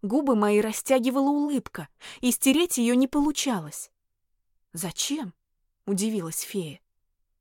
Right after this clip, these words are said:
«Просто закрой и ничего не бойся». «Ой, нет, не тут!» Спохватилась я и схватила ее за руку.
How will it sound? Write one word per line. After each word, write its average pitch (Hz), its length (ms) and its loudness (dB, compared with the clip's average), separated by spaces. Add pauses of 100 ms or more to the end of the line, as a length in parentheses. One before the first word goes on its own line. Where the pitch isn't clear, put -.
(280)
«Просто 269 380 2
закрой 285 520 0 (300)
и 262 80 4
ничего 302 380 4
не 311 140 2
бойся». 170 440 -4 (560)
«Ой, 285 280 8
нет, 285 500 4
не 359 140 10
тут!» - 380 4 (600)
Спохватилась 226 960 -2
я 175 180 -6
и 160 80 -10
схватила 240 600 0
ее 233 260 0
за 220 260 0
руку. - 300 -14